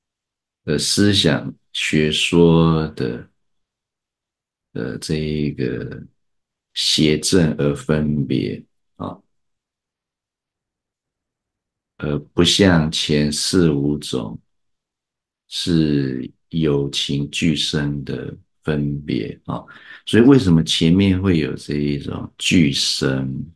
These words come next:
啊？这边要跟大家说明为什么在标题上面会跑出这一种俱生，就是导师刚刚那一段话啊。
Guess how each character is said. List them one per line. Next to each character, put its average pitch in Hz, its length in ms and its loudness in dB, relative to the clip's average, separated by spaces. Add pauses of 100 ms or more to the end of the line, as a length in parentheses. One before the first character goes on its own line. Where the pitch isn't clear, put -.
(120)
啊？ - 140 -20 (640)
这 - 100 -4
边 82 280 4
要 76 200 -2 (280)
跟 73 280 -4
大 73 100 -2
家 73 160 -4
说 71 340 -4
明 76 140 2
为 87 80 4
什 71 140 -4
么 71 80 -2
在 82 160 0
标 80 280 0
题 - 220 -6
上 69 400 -4
面 69 320 -2 (1160)
会 - 80 2 (180)
跑 58 180 -4
出 80 300 2
这 80 200 0
一 78 220 0
种 - 320 -8
俱 78 300 2
生， - 220 0
就 92 100 4
是 95 60 4
导 71 200 0
师 73 480 -4 (120)
刚 71 160 -2
刚 71 240 -4
那 65 180 -4
一 - 80 -12 (140)
段 65 280 -4 (120)
话 - 360 -8 (200)
啊。 - 180 -10